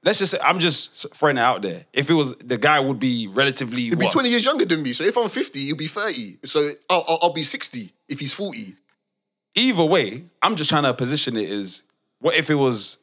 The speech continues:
Speaker 1: a guy your age? Would you be fussed then?
Speaker 2: Yeah, but bro, like, now we're talking about forty-year gap, bro. Like, like, come on now.
Speaker 1: If you have a daughter, yeah,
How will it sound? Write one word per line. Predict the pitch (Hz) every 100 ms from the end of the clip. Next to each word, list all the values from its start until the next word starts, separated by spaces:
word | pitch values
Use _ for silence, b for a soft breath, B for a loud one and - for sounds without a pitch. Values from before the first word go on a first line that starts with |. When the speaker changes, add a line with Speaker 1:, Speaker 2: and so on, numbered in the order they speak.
| -
Speaker 1:
a | 117
guy | 127 123
your | 120 117
age? | 120 107 85 -
Would | 104
you | 101
be | 104 107 90 -
fussed | - 127 -
then? | 135 135 - _
Speaker 2:
Yeah, | 131
but | 120 117
bro, | 160 151
like, | 117 104
now | 147 160
we're | 151
talking | 147 156 151
about | 131 127 123 -
forty-year | - 175 135 139 143
gap, | 139 147 -
bro. | 101 101 104
Like, | 107 101 107
like, | 107 107 110
come | - 143
on | 123
now. | 104
Speaker 1:
If | - 254 160
you | 190 170 131 202 - -
have | 139 151 123 -
a | 131
daughter, | 117 151 90 87 135 - _ _
yeah, | 85 87